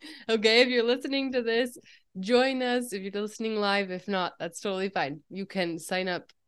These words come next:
any day in the three days to get all access to all of the replays. But I wanted to jump on really quick and let you know before we dive into the episode that we are doing our free three-day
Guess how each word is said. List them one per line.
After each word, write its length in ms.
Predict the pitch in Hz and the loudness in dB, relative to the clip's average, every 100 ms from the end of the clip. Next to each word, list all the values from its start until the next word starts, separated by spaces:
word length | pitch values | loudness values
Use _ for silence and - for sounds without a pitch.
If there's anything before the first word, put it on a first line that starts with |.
| _ - | _ -6
any 380 | 170 190 220 226 | -4 -4 -4 -4
day 480 | 196 208 202 208 202 | 0 2 2 0 -2
in 220 | 185 196 | -4 -4
the 80 | 180 | -4
three 260 | - 202 | -4 -4
days 380 | 180 175 175 - | -2 -4 -6 -8
to 140 | - 165 | -8 -4
get 260 | 170 - _ _ _ _ - | -4 -6 _ _ _ _ -6
all 360 | 160 185 180 - | -2 0 0 -2
access 420 | 143 170 - 185 | -2 -2 -6 -8
to 80 | - | -8
all 200 | 143 180 | -6 -6
of 80 | 175 | -6
the 80 | 180 | -8
replays. 480 | 175 170 160 143 - | -8 -8 -8 -8 -2
But 220 | 175 - _ _ _ - | -2 -4 _ _ _ -6
I 60 | |
wanted 260 | 160 185 196 | -2 -2 -2
to 100 | 208 | -2
jump 220 | 214 202 | 0 0
on 180 | 208 196 | -2 -2
really 180 | 196 202 | -2 -2
quick 240 | 208 175 - | -2 -4 -4
and 100 | 170 | -6
let 120 | 151 | -4
you 60 | |
know 140 | 196 170 | -2 -4
before 300 | 160 156 175 | -6 -4 -4
we 80 | 185 | -2
dive 240 | 190 185 | -2 -2
into 160 | 185 175 | -4 -6
the 100 | 170 | -8
episode 500 | 165 160 165 151 156 | -6 -6 -6 -6 -6
that 140 | - | -6
we 140 | 165 | -2
are 100 | 185 | 0
doing 320 | 202 208 190 - | 0 0 0 -2
our 140 | 175 | -6
free 380 | - 214 214 214 | -4 -4 -2 -4
three-day 720 | - 220 233 240 208 196 | -6 -4 -2 0 0 0